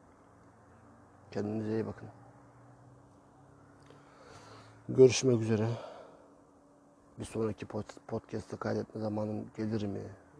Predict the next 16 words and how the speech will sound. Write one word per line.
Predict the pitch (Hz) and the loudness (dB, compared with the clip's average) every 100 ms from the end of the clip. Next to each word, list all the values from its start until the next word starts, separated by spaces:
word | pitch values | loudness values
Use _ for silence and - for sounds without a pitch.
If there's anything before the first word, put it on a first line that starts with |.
| - | -6
Var | 113 117 | 0 2
mı | 107 104 | 2 0
o | 104 | -2
kadar | 104 98 | -4 -2
ömrüm, | 98 104 123 120 | -2 -2 0 0
bilmiyorum. | 113 113 101 98 - - - - - - - - - - - - - - - - | 2 0 -2 -6 -12 -20 -20 -20 -20 -20 -20 -20 -20 -20 -20 -20 -20 -20 -20 -6
Ama | 104 110 | 0 2
istiyorum | 110 101 - 120 117 110 | 2 -2 -4 0 0 -2
ki | - | -2
böyle | 107 110 104 101 - - - - - | -2 -2 -4 -6 -14 -20 -20 -20 -12
sürekli | - 110 - 117 | -4 -4 -4 -6
yapayım. | 107 - 98 95 - - - - - - - - - - - - - - - - - | -4 -6 -8 -10 -18 -20 -20 -20 -20 -20 -20 -20 -20 -20 -20 -20 -20 -20 -20 -18 -14
Bir | |
türlü | 107 110 107 | -10 -8 -6
kafamı | - 107 104 104 | -6 -6 -4 -4
veremiyorum. | 101 101 104 98 95 | -2 -4 -4 -6 -10